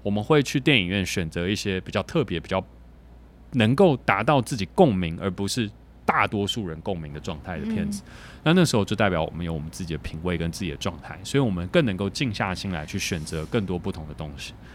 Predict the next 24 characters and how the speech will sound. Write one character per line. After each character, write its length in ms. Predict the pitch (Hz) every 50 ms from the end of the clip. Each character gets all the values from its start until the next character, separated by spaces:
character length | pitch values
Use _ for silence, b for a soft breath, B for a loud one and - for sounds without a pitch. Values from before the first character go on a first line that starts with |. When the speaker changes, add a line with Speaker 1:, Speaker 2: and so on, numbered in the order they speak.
| B B B B B B - - - -
Speaker 1:
所 140 | - 113 113
以 80 | 113
我 160 | 110 104 98
觉 80 | 98 127
得 80 | 156 156
回 140 | - 127
过 120 | 120 160 170
头 120 | 135 131
来， 120 | 104 95 95
艺 140 | 98 156 151
术 140 | - - 147
片 160 | 123 147 135
的 80 | 113
东 180 | 101 104 104 101
西 140 | 95 - 104
是 260 | 92 - 117 107 95 B B B B B - -
它 180 | - - 139 139
在 160 | 147 147 135
隽 200 | 131 - 180 165
永 220 | 120 87 82 80
当 200 | 82 87 92 95
中 160 | 95 95 95 95
去 120 | 98 120
传 380 | 104 - - 95 87 85 95